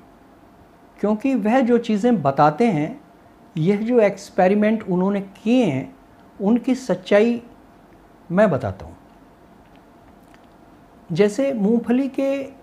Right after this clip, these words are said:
बीजों में अगर कोई फंगस या कोई रोग लग गया, वह उन्होंने वहाँ से उठाया, एक्सपेरिमेंट किया और पेपर में छाप दिया।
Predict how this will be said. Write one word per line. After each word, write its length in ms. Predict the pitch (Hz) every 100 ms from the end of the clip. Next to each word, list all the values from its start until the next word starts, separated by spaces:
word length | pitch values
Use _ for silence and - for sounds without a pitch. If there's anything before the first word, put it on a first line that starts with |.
| -
बीजों 440 | 147 156 202 202 269
में 200 | 254 254
अगर 320 | - 190 233
कोई 200 | 226 240
फंगस 520 | 233 - 190 220 220 -
या 100 | 214
कोई 260 | 214 214 208
रोग 560 | 151 180 202 202 -
लग 220 | 151 175 160
गया, 260 | 131 143 - - - - - - - -
वह 140 | 214 269
उन्होंने 360 | 262 254 285
वहाँ 280 | 277 190 196
से 120 | 214
उठाया, 460 | 240 185 139 165 302 - - - - - - - - - - - - - -
एक्सपेरिमेंट 720 | 175 190 - 208 208 220 220 -
किया 300 | 190 214 240 - -
और 180 | 160 160
पेपर 240 | 190 190 175
में 100 | 208
छाप 200 | - 196
दिया। 240 | 123 95